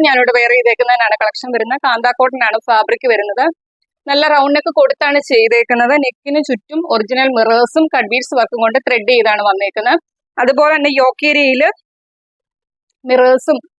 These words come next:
ഒരു ബ്ലൂ കളറിന്, ആ, ത്രെഡ് ഉപയോഗിച്ചാണ് ത്രെഡ് ചെയ്തേക്കുന്നത്. താഴേക്ക് വരുമ്പോൾ, ആ, കോട്ടൺ ഫുൾ കുർത്തി overall കാന്താ ലൈൻസ് വരുന്നുണ്ട്. ആ കാന്താ ലൈൻസ് കൂടി വന്നേക്കുന്നതുകൊണ്ട് ഒരു പ്രത്യേക ഭംഗിയാണ് കുർത്തിക്ക്. നല്ലൊരു റെഡ് ഷെയ്ഡിലാണ്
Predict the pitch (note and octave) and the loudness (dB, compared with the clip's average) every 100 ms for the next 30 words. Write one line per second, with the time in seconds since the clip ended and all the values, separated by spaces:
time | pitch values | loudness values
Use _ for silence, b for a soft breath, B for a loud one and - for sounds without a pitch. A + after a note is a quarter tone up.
0 | _ C#4+ D4 D#4 - A#3+ C4+ D#4 D#4+ D#4+ | _ 0 2 2 -2 0 2 2 0 0
1 | B3+ B3 D4 F#4+ _ _ _ A#3 A#3 A#3 | 0 0 -2 -2 _ _ _ -4 -2 2
2 | A3+ A3 A3 _ _ - B3 A#3+ B3 B3 | 4 4 2 _ _ -4 0 0 2 4
3 | C4 C#4 A#3+ C#4 C4 A3 A#3 G#3+ G#3 G3+ | 2 2 -2 0 -2 0 2 2 2 0
4 | G#3+ A#3 F4+ _ _ _ _ D#4+ D4 D4+ | 0 0 0 _ _ _ _ -2 0 0
5 | D#4+ F4+ D4+ D4+ G4+ C#4+ - C4 A#3+ C#4+ | 2 2 2 2 0 -2 -2 -2 2 0
6 | C#4+ F4+ F#4 D#4+ C#4 D4+ E4 B3+ _ _ | 2 -2 -2 -2 0 2 0 -4 _ _
7 | _ _ _ _ _ - - D4 F#4 D4 | _ _ _ _ _ -2 -2 0 0 2
8 | B3+ D4 D#4 F4+ D4+ C4 C#4 C#4+ D4 D4+ | 2 2 0 2 0 2 0 0 -2 -4
9 | D#4 B3+ B3 B3+ C4+ C4 B3 C#4 C#4 C#4 | -2 -2 -2 -2 -2 0 0 0 0 -2
10 | D#4 D4+ D#4+ E4 B3 B3+ C4+ C4 C4 C4 | -6 -2 0 0 -2 -2 -2 0 2 2
11 | B3+ - C4+ C#4+ E4 B3+ B3+ B3+ A3+ G#3 | 0 0 2 2 2 0 0 -2 0 -2
12 | G#3+ A3+ D4 - B _ - C#4+ D4 E4 | -2 -2 -2 -2 B _ -4 0 2 2
13 | D4+ B3 - D#4 C4+ C#4 B3 | 0 -2 -2 0 0 0 -2